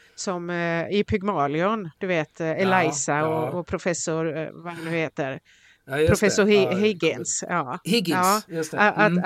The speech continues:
Speaker 1: att han liksom ska kunna rädda henne och, och liksom
Speaker 2: Mm,
Speaker 1: lära
Speaker 2: mm.
Speaker 1: upp henne och bilda
Speaker 2: Mm.
Speaker 1: henne och gifta sig med henne. Men
Speaker 2: Mm.
Speaker 1: samtidigt så är han ju,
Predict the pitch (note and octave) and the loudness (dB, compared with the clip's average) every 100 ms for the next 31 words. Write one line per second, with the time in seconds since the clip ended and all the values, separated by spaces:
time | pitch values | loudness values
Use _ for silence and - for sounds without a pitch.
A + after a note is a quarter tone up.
0 | G3+ G3+ G3+ F#3+ F#3+ G3+ E3+ F#3 G#3+ G3 | -2 2 0 0 -2 -4 -2 -2 0 2
1 | G3+ G#3 F3 D#3+ F3+ F3 E3+ E3 D#3+ E3 | 4 4 2 -2 0 0 0 0 0 0
2 | F3 E3+ E3+ F3 D#3+ E3 F#3 F3+ F#3 F#3 | -2 -2 -2 -4 -4 -2 0 2 2 2
3 | A3 - F#3 C3 B2+ F#2 F#3+ F#3 - F3+ | 0 2 2 2 -4 -6 -8 -8 -6 0
4 | G#3 F#3+ D#3 D#3 - F#3 E3 D3 D3 E3+ | 2 4 2 4 4 2 -2 -2 0 2
5 | G3+ - D3 C#3 F3+ E3+ E3 E3 D#3 D3 | 2 0 -6 -4 -4 -2 -2 -4 -4 -4
6 | F3 G3 B3 B2+ G#2 E3+ G#3 A#3 B3 B3 | -2 0 2 0 -2 2 2 2 0 2
7 | A#3+ A3 G3 F#3 | 0 0 2 0